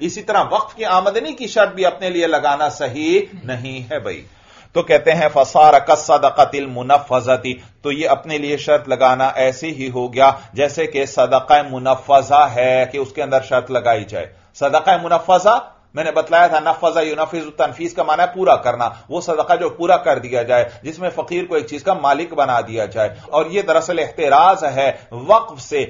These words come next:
क्योंकि वक्फ भी सदका है, अलबत्ता वक्फ सदका मौकूफा है, सदका मौकूफा है, वक्फ किया हुआ सदका है, और जिसमें फकीर को मालिक बना दिया जाता है उस चीज का, वो सदका मुनफ़ज़ा है या वो सदका ममलूका है भाई।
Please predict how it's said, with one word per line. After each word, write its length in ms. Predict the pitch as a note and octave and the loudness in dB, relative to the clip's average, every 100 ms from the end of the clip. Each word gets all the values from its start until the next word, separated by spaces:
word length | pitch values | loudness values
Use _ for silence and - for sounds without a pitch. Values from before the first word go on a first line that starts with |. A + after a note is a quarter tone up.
| - | -8
क्योंकि 240 | D#3+ E3 F#3+ | -12 -4 -2
वक्फ 300 | E3 - - | 0 -2 -4
भी 160 | F#3+ B3 | -14 -6
सदका 520 | G#3+ F#3+ G#3+ F3 E3 | 0 2 2 4 4
है, 460 | D3+ C#3 - - - | 6 4 2 -4 -2
अलबत्ता 440 | D3+ D3+ D#3+ G3 | 0 2 4 6
वक्फ 300 | G3 F3+ G3 | 6 4 -2
सदका 540 | - D#3+ C#3+ C#3 F3 G3 | -2 0 2 2 2 0
मौकूफा 720 | D3 B2+ - C3 B2+ D3+ D3+ | 0 -2 -4 -10 -4 2 2
है, 280 | G2+ E2+ - _ _ _ - | 0 -10 -14 _ _ _ -8
सदका 640 | B2+ B2 C#3 D3+ E3 G#3+ - - - | -4 0 2 6 6 6 2 -8 -4
मौकूफा 560 | F3 - F#3+ F#3+ G#3+ | -2 -2 -4 2 4
है, 160 | G3 F3+ | 6 4
वक्फ 360 | - - - - | 4 2 2 -10
किया 240 | G#3 G3 | 2 4
हुआ 220 | F3+ E3+ | 6 4
सदका 480 | E3+ E3+ C#3+ - D3 | 0 0 0 4 4
है, 420 | C3+ B2+ - - - | 6 2 0 -8 2
और 320 | D#3+ F#3+ E3+ | 6 6 4
जिसमें 280 | D#3+ E3+ E3+ | -4 -10 -8
फकीर 360 | D3+ F3 F#3+ | -8 -2 0
को 100 | G3 | 0
मालिक 440 | E3+ D3+ F3+ B3 B3 | 0 2 2 0 0
बना 260 | A3+ G#3+ | 2 4
दिया 220 | G3 G3 F#3 | 2 4 6
जाता 300 | F3 F3+ F3 | 6 6 4
है 100 | D#3+ | 2
उस 160 | C3 | -4
चीज 260 | - D3+ - | -10 -10 0
का, 380 | F3 E3 - - | 4 4 2 -8
वो 120 | E3 | -6
सदका 520 | D#3+ C3+ A#2+ - E3 D3+ | -2 0 0 2 0 0
मुनफ़ज़ा 640 | - - C#3+ C3 C#3 F3 | -2 0 0 2 4 4
है 380 | C3+ B2 - - | 4 0 -2 -2
या 100 | D3+ | 0
वो 140 | D#3 | 0
सदका 480 | - C3+ A#2+ C3 E3 | -2 0 0 2 0
ममलूका 640 | D3+ A#2+ A#2 A#2 A2+ D#3 E3+ | -2 -8 -8 -10 -4 -2 0
है 180 | C3 | -2
भाई। 240 | F#2+ F2+ | -8 -10